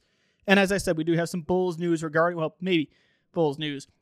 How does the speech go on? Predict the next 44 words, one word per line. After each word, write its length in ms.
regarding 400
Coby 260
White. 380
All 180
of 60
that 240
coming 260
up 220
on 220
today's 340
episode 420
of 80
Believe 220
in 80
Bulls 320
here 220
on 140
the 40
Believe 380
Network, 320
presented 260
by 200
bet 180
online 340
dot 320
A 200
G. 360
I 140
am 100
your 60
host, 260
Nick 160
Schultz, 320
wishing 300
you 160
a 100
very 400
pleasant 500
good 160
afternoon 460
wherever 300
you 180
may 240
be. 420